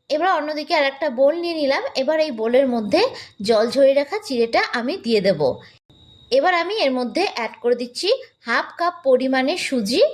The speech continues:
ও দিয়ে দেব একটা সেদ্ধ আলু। এখানে একটা মিডিয়াম সাইজের আলুকে খুব ভালো করে সেদ্ধ করে নিয়ে আমি ম্যাশ করে নিয়েছিলাম। এবার এর মধ্যে স্বাদ অনুযায়ী লবণ দিয়ে খুব ভালো করে এটাকে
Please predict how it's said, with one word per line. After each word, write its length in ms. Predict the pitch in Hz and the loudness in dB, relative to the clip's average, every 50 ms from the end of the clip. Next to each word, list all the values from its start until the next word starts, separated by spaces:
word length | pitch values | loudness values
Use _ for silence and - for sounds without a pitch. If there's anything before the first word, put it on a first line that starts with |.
| - - - _ _ _ - _ - | -2 -16 -20 _ _ _ -20 _ 0
ও 60 | 247 285 | 0 0
দিয়ে 200 | 226 262 262 269 | 2 2 0 4
দেব 180 | 262 269 262 330 453 480 - | 2 2 2 2 -2 -2 -2
একটা 260 | 240 240 _ - 320 | -6 -10 _ -10 -10
সেদ্ধ 320 | 349 - 285 233 214 196 - 311 - - | -6 -2 -2 -2 -2 2 0 0 0 0
আলু। 280 | 220 214 196 180 165 147 - _ _ _ _ - | -4 -6 -6 -6 -10 -12 -14 _ _ _ _ -10
এখানে 260 | - 262 254 349 381 415 | -8 -6 -4 -2 -2 -2
একটা 240 | 381 359 392 - 392 415 392 | -2 -2 0 -2 -2 0 0
মিডিয়াম 380 | 302 254 202 240 247 269 285 320 | -2 -2 -2 0 0 0 0 -2
সাইজের 400 | - 330 285 277 262 254 320 - - | 0 2 2 2 4 2 -2 -2 -2
আলুকে 380 | - 220 220 220 226 - - 320 349 | -4 -6 -6 -8 -8 -6 -8 -8 -8
খুব 140 | - 302 220 220 | -6 -10 -8 -6
ভালো 260 | 247 233 214 233 240 240 | -4 -2 0 2 2 4
করে 180 | 240 269 269 269 | 4 4 2 2
সেদ্ধ 300 | - - 254 208 202 - 277 269 | 2 2 0 2 4 0 0 4
করে 180 | - 269 254 277 | 4 4 4 4
নিয়ে 220 | 254 240 247 269 285 | 2 0 -2 -2 0
আমি 160 | 262 240 277 311 | 0 -2 -2 -2
ম্যাশ 260 | 262 233 214 233 233 - | -2 0 -2 -2 -2 -4
করে 220 | - - 277 277 277 | 2 4 4 4 4
নিয়েছিলাম। 480 | 254 247 233 233 - - 240 254 302 - - - _ _ _ - | 2 0 -2 -4 -4 -2 -2 -2 -2 -2 -6 -12 _ _ _ -4
এবার 220 | 226 262 285 370 392 - - | -2 0 2 2 2 0 0
এর 160 | 226 233 233 | -2 -2 -4
মধ্যে 320 | 226 226 226 202 190 - 247 | -4 -4 -6 -4 -2 -2 -2
স্বাদ 280 | - - 294 208 208 196 208 | -2 -2 -2 -2 -2 -2 -4
অনুযায়ী 360 | 214 220 226 214 240 262 277 320 | -4 -4 -4 0 2 2 2 4
লবণ 380 | 302 233 196 185 180 196 202 220 220 | 2 2 2 2 -2 -4 -6 -6 -6
দিয়ে 200 | 208 254 294 508 523 - - _ _ _ | -4 -4 -4 -4 -4 -8 -16 _ _ _
খুব 160 | - - 302 214 196 | -14 -12 -10 -6 -6
ভালো 340 | 233 202 185 196 202 214 240 | -4 -2 -2 -2 0 0 -2
করে 220 | 240 247 254 254 392 - - | 2 2 2 2 2 0 -2
এটাকে 360 | 208 - 202 196 190 - | -2 -6 -6 -8 -4 -4